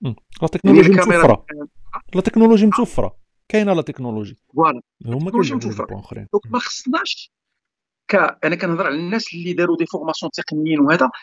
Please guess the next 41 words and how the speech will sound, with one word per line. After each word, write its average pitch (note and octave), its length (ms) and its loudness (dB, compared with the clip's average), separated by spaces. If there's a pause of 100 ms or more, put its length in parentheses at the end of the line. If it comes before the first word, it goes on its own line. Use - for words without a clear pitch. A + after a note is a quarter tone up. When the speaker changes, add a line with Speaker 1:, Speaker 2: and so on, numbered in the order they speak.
(140)
Speaker 2:
خصهم - 300 0
يخرجوا A3 400 0
من G3 60 0
داك F3+ 160 -6
المنطق E3+ 440 -6
ديال D3+ 240 -4
أن F#3 260 0 (420)
راه D#3 100 -2
التقنية F3+ 560 -2
هي C#3+ 160 -2
كل A#2+ 140 -8
شيء. - 200 -6
راه A#3 100 4
واخا - 280 -4
أنت D4 120 -2
تكون B3 240 0
درتي G#3 260 -2
ال-، G3+ 200 -8
ال-، D#3+ 380 -8
المنتوج، F3+ 560 2 (440)
ولكن G3+ 320 2
المنتوج G#3+ 540 0
بالنسبة F3+ 400 -6
للإنسان F3 520 -2
اللي D#3+ 120 -2
غياخدو F#3 500 -2 (1080)
راه G3 80 2
حاجة A3+ 260 0
واحدة G#3+ 240 -2
أخرى، - 280 -8 (180)
راه F#3 80 -4
غير G#3+ 100 0
باش B2+ 120 -4
Speaker 1:
مم. A2+ 60 -14
Speaker 2:
توصلوا - 540 -4 (300)
ليه B3+ 400 2 (360)
راه F#3+ 120 -2
مسألة F#3+ 340 -4
كبيرة. C3 320 -2
دونك E3+ 260 -6
أنا، - 420 -2